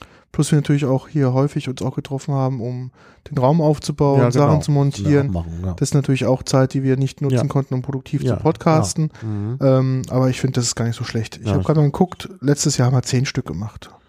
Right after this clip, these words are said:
Speaker 1: Also
Speaker 2: Ja, also so, so, so schlecht sind wir nicht.
Speaker 1: Nee, glaub ich auch nicht.
Speaker 2: Also bei allem Gemeckere, bei anderen kommt sicherlich auch mehr. Äh, aber ich denke, so die Beständigkeit ist auch,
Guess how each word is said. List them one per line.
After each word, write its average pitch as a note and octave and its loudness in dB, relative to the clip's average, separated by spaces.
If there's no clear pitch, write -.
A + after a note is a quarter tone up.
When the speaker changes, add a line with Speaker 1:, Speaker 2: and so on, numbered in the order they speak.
Speaker 1:
Also B2 -2
Speaker 2:
Ja, G#2+ 4
also G#2 2
so, B2 2
so, B2+ 2
so A#2+ 0
schlecht - -2
sind G#2+ -4
wir F#2 2
nicht. D#2 -8
Speaker 1:
Nee, C3 4
glaub A#2+ -2
ich - -12
auch G2+ -12
nicht. A#2+ -16
Speaker 2:
Also G#2+ 2
bei G#2 0
allem C3+ 2
Gemeckere, C#3 2
bei B2 -2
anderen C3 -2
kommt A#2+ -8
sicherlich B2 0
auch G2 -2
mehr. E3+ 4
Äh, B2 2
aber A#2+ 2
ich - -20
denke, B2 2
so - -2
die A2+ 0
Beständigkeit A2 0
ist - -10
auch, F2 -10